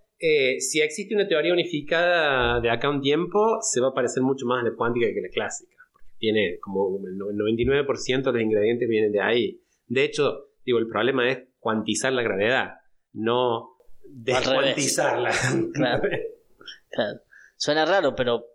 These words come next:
Speaker 2: digo, está la idea, como vos decís, de fondo de que exista una teoría única que describa todo, o una teoría unificada que describa todo, pero podría pasar también que el universo lo describamos a partes y así a los ponchazos y no tengamos otra también, ¿no es cierto?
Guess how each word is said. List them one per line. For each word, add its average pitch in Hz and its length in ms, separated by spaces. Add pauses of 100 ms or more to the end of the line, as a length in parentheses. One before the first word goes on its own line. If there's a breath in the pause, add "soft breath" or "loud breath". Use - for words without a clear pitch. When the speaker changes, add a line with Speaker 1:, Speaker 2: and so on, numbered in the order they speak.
Speaker 2:
digo, 131 500 (560)
está 143 160
la 156 140
idea, 160 360
como 135 180
vos 135 220
decís, 151 140
de 143 60
fondo 156 320
de 143 120
que 123 80
exista 139 360
una 135 140
teoría 131 300
única 156 560
que 110 80
describa 120 460
todo, 139 380
o 120 40
una 123 160
teoría 120 200
unificada 127 760
que 113 80
describa 127 440
todo, 143 340 (480 loud breath)
pero 170 240
podría 147 460
pasar - 360
también 147 340
que 165 100
el 139 40
universo 135 460
lo 123 240 (420)
describamos 131 680
a 110 200
partes 170 500
y 131 120
así 151 460
a 127 140
los 117 200
ponchazos 120 500
y 147 40
no 135 140
tengamos 135 420
otra 135 160
también, 147 360
¿no 120 80
es - 40
cierto? 175 400